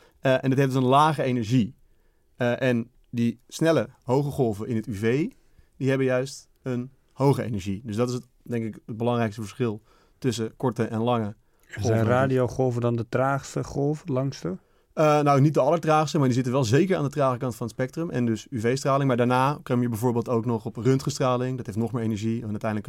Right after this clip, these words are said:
Speaker 1: heb je gammastraling, eh, die, eh, bij kosmische explosies kan ontstaan. En dat heeft nog meer energie.
Speaker 2: Het klinkt raar, hè?
Speaker 1: Wat?
Speaker 2: Nou, hè?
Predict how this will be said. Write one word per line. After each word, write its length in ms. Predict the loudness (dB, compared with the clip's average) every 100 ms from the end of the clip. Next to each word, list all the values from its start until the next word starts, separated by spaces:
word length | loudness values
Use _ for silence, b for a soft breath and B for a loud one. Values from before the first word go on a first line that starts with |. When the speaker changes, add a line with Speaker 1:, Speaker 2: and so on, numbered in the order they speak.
| -6
Speaker 1:
heb 0 | -6
je 60 | b b b
gammastraling, 960 | -6 0 0 0 0 2 2 0 -2 -8 -8
eh, 260 | -6 -4 -6
die, 260 | -6 -6 -6
eh, 60 | -8
bij 160 | -10 -12
kosmische 380 | -10 -6 -6 -6
explosies 500 | -4 -2 0 -2 -4
kan 120 | -6
ontstaan. 380 | -4 -4 -4 -4
En 60 |
dat 160 | -6 -8
heeft 160 | -8
nog 280 | 0 2 2
meer 100 | 0 -2
energie. 400 | -2 -4 -6 -8 _ _ -12
Speaker 2:
Het 220 | -10 -4
klinkt 300 | 0 0 0
raar, 440 | 0 2 2 2
hè? 120 | 0 -2 -8 _ _ -4
Speaker 1:
Wat? 300 | -4 -4 -10 _
Speaker 2:
Nou, 220 | -6 -4
hè? 240 | -2 -4